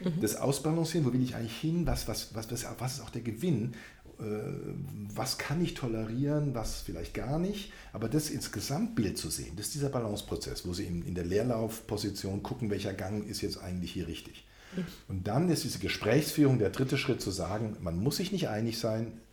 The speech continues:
Speaker 2: von der Natur her sind wir es nicht, wir müssen die Verbindung erst schaffen. Das wäre das Einlegen des, des
Speaker 1: Mhm.
Speaker 2: passenden Gangs.
Speaker 1: Jetzt bin ich doch auch noch so neugierig, was Persönliches zu fragen. Wie gut schaffen Sie es denn selbst, das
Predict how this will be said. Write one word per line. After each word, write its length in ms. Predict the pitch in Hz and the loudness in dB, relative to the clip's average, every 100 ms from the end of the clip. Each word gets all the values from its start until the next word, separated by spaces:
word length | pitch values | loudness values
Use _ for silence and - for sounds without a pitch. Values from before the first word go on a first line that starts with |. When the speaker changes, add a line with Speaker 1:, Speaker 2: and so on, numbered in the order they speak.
| - - - - | -20 -20 -20 -20
Speaker 2:
von 220 | - - 95 | -8 -2 0
der 80 | |
Natur 280 | 92 85 - | 0 0 -2
her 60 | 85 | 0
sind 240 | 98 175 | 2 4
wir 100 | - 92 | 4 2
es 100 | - | 2
nicht, 220 | 110 - | 0 0
wir 100 | 87 | -2
müssen 460 | 92 143 - 147 147 - - - | 2 2 4 2 0 -8 -12 -8
die 60 | |
Verbindung 560 | 95 95 85 101 101 95 | -4 -2 0 0 2 0
erst 320 | - 71 - | -4 -8 -6
schaffen. 320 | - 73 - - - | -4 -4 -6 -10 -8
Das 220 | 78 - | -6 -4
wäre 360 | 80 82 76 76 - - | -2 -2 -2 -8 -14 -14
das 140 | - - | -12 -10
Einlegen 560 | - 85 85 82 76 69 | -6 -4 -2 -2 -4 -6
des, 260 | 71 - - | -6 -6 -4
des 100 | 165 | -4
Speaker 1:
Mhm. 40 | 151 | -2
Speaker 2:
passenden 360 | 165 - 131 - | -4 -4 -8 -10
Gangs. 380 | - - - - | -14 -14 -14 -8
Speaker 1:
Jetzt 160 | 175 - | -4 2
bin 100 | 196 | 2
ich 120 | 185 | 2
doch 140 | 190 | 0
auch 140 | 185 175 | 2 2
noch 140 | 175 | 2
so 140 | 175 | 2
neugierig, 500 | 175 156 160 170 170 | 2 2 2 0 -2
was 80 | 170 | -2
Persönliches 600 | 170 165 160 165 165 170 | -2 -2 0 0 0 -4
zu 80 | - | -4
fragen. 580 | 180 - - 170 170 160 165 | -8 -2 0 0 0 -4 -4
Wie 100 | 185 | 0
gut 320 | 214 214 - | 2 2 0
schaffen 300 | - 170 175 | 0 0 -2
Sie 100 | 170 | 0
es 160 | 165 | -2
denn 160 | - 165 | 0 -2
selbst, 480 | 160 156 165 - - | 0 0 0 -4 -6
das 220 | 160 - | -6 -8